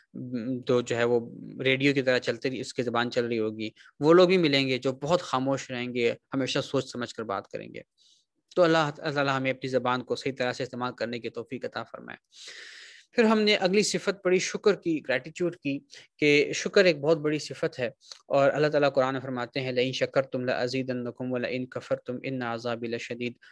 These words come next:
अगर तुम शुक्र अदा करोगे तो मैं तुम्हें और दूंगा और अगर तुम नाशुक्री करोगे तो यकीन जानो मेरा अजाब बड़ा सख्त, सख्त है। तो शुक्र, शुक्र की हमने डेफिनेशन ये पढ़ी कि दिल,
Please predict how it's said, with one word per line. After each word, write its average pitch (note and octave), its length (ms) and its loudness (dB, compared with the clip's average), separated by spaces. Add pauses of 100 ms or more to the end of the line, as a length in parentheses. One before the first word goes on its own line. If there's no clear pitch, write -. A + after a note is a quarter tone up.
(120)
अगर C#3+ 140 4
तुम D3+ 160 0
शुक्र E3+ 300 2
अदा B2+ 200 4
करोगे A#2+ 460 -4 (360)
तो D3+ 400 4 (1300)
मैं D3 100 4
तुम्हें C#3 200 0
और C3+ 280 4
दूंगा A2+ 500 -8
और C3 80 0
अगर C3+ 140 4
तुम D3 180 -4
नाशुक्री C#3 520 -2
करोगे C3 360 2
तो B2+ 440 -4 (100)
यकीन B2+ 320 -4
जानो A#2+ 220 -2
मेरा A#2 240 -2
अजाब A2+ 240 -4
बड़ा A#2 180 -2
सख्त, A#2 340 -8
सख्त - 360 -6
है। G#2+ 120 -8 (540)
तो E3 60 4
शुक्र, E3+ 520 4
शुक्र E3+ 260 2
की - 140 -4
हमने C#3 220 -2
डेफिनेशन C3+ 500 0
ये C3+ 120 -2
पढ़ी B2+ 240 -2 (380)
कि C3+ 80 0
दिल, D3 420 2